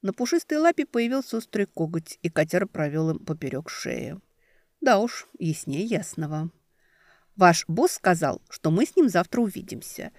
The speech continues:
У меня будет первый рабочий день. Так что я должна знать?» Кот вздохнул. «Пошли в библиотеку».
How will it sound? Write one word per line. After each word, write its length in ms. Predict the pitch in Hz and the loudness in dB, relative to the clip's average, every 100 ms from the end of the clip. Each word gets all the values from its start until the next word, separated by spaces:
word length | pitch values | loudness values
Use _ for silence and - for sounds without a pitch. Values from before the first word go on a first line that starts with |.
| - - - | -20 -20 0
У 80 | |
меня 220 | 170 180 175 | 4 8 8
будет 320 | 170 165 160 | 6 4 4
первый 280 | 190 180 175 | 4 6 4
рабочий 420 | 170 165 - 170 | 4 2 -2 -4
день. 300 | 151 120 - _ _ | -4 -6 -8 _ _
Так 160 | 175 | 2
что 200 | - - | 2 0
я 200 | 147 160 - | 4 4 6
должна 380 | 208 226 240 240 | 6 6 4 4
знать?» 460 | 247 254 - - _ _ _ _ _ | 4 4 2 -12 _ _ _ _ _
Кот 200 | - 381 | 0 0
вздохнул. 600 | 285 262 254 - 190 196 - _ _ _ | 2 0 0 -2 -2 -2 -10 _ _ _
«Пошли 360 | - 165 226 254 | 4 4 4 0
в 40 | |
библиотеку». 840 | 190 147 143 127 - 170 - - 185 | 0 2 2 2 2 2 2 -8 -10